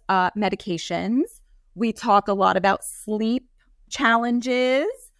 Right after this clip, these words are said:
We talk a lot about who has found, um, a new movement disorder specialist because the one that they were using is no longer taking their insurance or they're no longer happy with them.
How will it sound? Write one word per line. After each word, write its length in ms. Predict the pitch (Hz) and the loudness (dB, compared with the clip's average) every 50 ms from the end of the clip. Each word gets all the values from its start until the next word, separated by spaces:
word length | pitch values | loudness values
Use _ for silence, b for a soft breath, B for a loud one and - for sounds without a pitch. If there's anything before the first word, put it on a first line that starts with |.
| _ _ _ _ - | _ _ _ _ -6
We 200 | 196 247 254 233 | -4 -2 -2 -2
talk 340 | - 254 226 214 214 - - | 0 2 2 2 2 2 0
a 120 | - 220 | -2 -2
lot 400 | 226 202 196 190 190 196 196 - - | -2 0 0 2 2 2 2 0 0
about 640 | - 208 196 165 196 185 185 180 185 185 180 190 - _ - - | -2 -2 0 2 2 2 2 4 2 2 2 0 -2 _ -14 -6
who 160 | - 240 233 262 | -4 -2 0 2
has 200 | 277 - - - | 2 0 0 0
found, 640 | - 214 202 202 202 202 208 208 208 214 220 214 - - | -2 0 2 2 2 2 0 0 0 0 0 -2 -4 -4
um, 480 | - 202 196 190 185 185 185 185 190 - - | -2 0 2 2 2 2 2 0 -2 -2 -2
a 100 | - 208 | -2 -2
new 180 | 202 202 208 202 | 0 0 -2 -2
movement 360 | 208 214 214 190 214 208 - | -2 -4 -2 0 -2 -2 -2
disorder 360 | 208 196 - 208 208 196 202 | -4 -2 -2 0 0 0 -2
specialist 680 | 196 - 202 196 196 - 208 190 196 196 196 196 - - - | 0 2 2 2 2 0 -2 0 2 2 2 0 -2 -4 -8
because 560 | 196 190 - 233 190 190 185 185 185 185 170 | -8 -6 -2 0 0 2 4 4 2 2 0
the 80 | - 190 | -2 -4
one 240 | 185 180 190 190 196 | -2 0 0 0 0
that 160 | 196 185 - | 0 -2 -2
they 100 | 190 190 | -2 -2
were 140 | 175 185 190 | 0 0 -2
using 600 | 190 180 185 180 170 190 196 190 190 190 196 185 | 0 0 -2 -2 0 0 0 0 0 -2 -4 -4
is 260 | - - 190 175 165 | -2 -2 -2 0 0
no 120 | 185 180 175 | -2 -2 0
longer 240 | 180 185 180 180 185 | 0 -2 -2 -2 -2
taking 280 | 170 214 196 - 233 233 | -2 -2 -2 0 2 2
their 160 | 262 277 294 | 2 2 2
insurance 500 | 320 - 494 480 247 185 190 190 180 - | 0 2 2 2 2 2 0 0 0 0
or 140 | 190 190 185 | 0 0 2
they're 180 | 190 196 196 | 2 0 0
no 140 | 202 208 220 | 0 0 0
longer 320 | 220 226 233 240 247 254 | 2 2 2 2 0 -2
happy 320 | 302 320 302 285 - 202 190 | 0 2 2 2 2 0 -2
with 180 | 185 185 180 - | -2 -2 -4 -4
them. 380 | 180 180 180 175 175 180 180 | -4 -2 -2 -2 -4 -4 -8